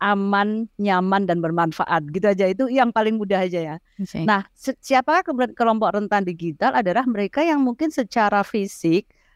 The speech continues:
Speaker 1: ada keterbatasan ataupun secara keilmuan ada keterbatasan untuk mengakses informasi secara digital. Nah, maka mereka butuh bantuan, itu yang disebut kelompok rentan. Termasuk di dalamnya adalah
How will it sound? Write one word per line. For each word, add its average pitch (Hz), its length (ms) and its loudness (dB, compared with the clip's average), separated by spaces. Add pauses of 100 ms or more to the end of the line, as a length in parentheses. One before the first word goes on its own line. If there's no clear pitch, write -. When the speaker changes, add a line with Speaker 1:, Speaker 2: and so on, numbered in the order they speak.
(120)
Speaker 1:
ada 214 240 0
keterbatasan 190 1200 0
ataupun 202 400 -4
secara 220 400 0
keilmuan 226 640 2
ada 180 160 0
keterbatasan 180 720 -2
untuk 226 240 -2
mengakses 220 400 0
informasi 220 560 0
secara 220 240 0
digital. 170 760 -2
Nah, 151 300 -2
maka 151 240 0
mereka 214 240 0
butuh 196 320 -2
bantuan, 165 640 0
itu 175 240 -2
yang 180 80 2
disebut 165 400 -4
kelompok 156 480 0
rentan. 156 400 -2 (320)
Termasuk 180 480 0
di 208 80 -2
dalamnya 165 560 0
adalah 170 320 2